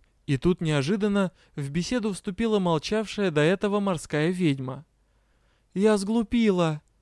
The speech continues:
Мы все втроем разом посмотрели на нее. Саарда, синеглазая, с прядями седины в густых длинных черных, местами подпаленных волосах,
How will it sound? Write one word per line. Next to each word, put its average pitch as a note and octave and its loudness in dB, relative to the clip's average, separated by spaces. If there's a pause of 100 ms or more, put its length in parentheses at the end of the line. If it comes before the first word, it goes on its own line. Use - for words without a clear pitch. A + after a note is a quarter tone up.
(400)
Мы C#3+ -2
все E3 0
втроем D#3+ 0 (220)
разом G#3 2
посмотрели G3 0
на C3+ 0
нее. C3+ -4 (500)
Саарда, D3+ 2 (240)
синеглазая, D#3+ 2 (180)
с - -16
прядями E3 2
седины D3 -2
в F#3+ -6
густых F#3 -2
длинных E3+ 0
черных, E3+ 0 (220)
местами D#3 0
подпаленных D#3 2
волосах, D3 0